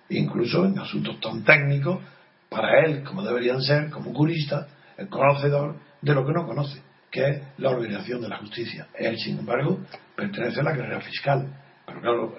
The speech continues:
no la ha ejercido nunca, siempre ha estado la ambición de poder de la política, pero como fiscal tiene que conocer muy bien lo que desconoce como político.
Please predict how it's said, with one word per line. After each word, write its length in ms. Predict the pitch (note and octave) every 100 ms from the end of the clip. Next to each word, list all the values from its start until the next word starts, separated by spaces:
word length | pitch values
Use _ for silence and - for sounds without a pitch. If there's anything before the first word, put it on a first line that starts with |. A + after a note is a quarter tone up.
| G#2
no 240 | G#2 G2
la 80 | -
ha 40 |
ejercido 360 | - - - -
nunca, 320 | D3 F#3 - - - _
siempre 320 | - - C#2 -
ha 40 |
estado 440 | - - C2+ B1 - - _ F#2+
la 80 |
ambición 580 | A2 - - - A#2+ A#2
de 100 | A2
poder 440 | B2+ C3+ C#3 - - - -
de 100 | G3
la 80 | G#3
política, 480 | - F3 C#3+ C3 - - - _ _ _
pero 180 | - C3+
como 180 | D3 D3
fiscal 460 | - - E3 F3 F3
tiene 220 | A#2+ B2+
que 100 | B2+
conocer 340 | C3 - C#3
muy 180 | C#3+ D3
bien 260 | D3 E3+ - - _
lo 160 | C#3+ C#3
que 120 | A#2
desconoce 540 | A2 - - C#3 -
como 240 | - - -
político. 340 | B2 C#3 -